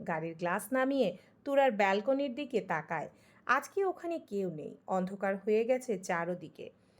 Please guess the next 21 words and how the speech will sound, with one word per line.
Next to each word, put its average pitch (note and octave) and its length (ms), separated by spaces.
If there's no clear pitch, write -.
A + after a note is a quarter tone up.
ল্যাম্পপোস্টের D#4+ 680
ঘোলাটে A3 500
লাল F#3+ 380
আলো A3+ 360
জ্বলে G#3+ 380
আছে। - 420
আলোর C4+ 380
নিচে A#3+ 400
ছোট C4 280
ছোট D4 240
পোকা G#3 480
উড়ছে। - 420
নির্বাণ F4+ 480
গোলা-, A3 360
গ্লাস G#3+ 420
তুলে A3+ 320
দেয় F#3+ 300
আবার। - 280
ল্যাপটপ F#3+ 440
ফাইল G3 320
খুলে C4+ 380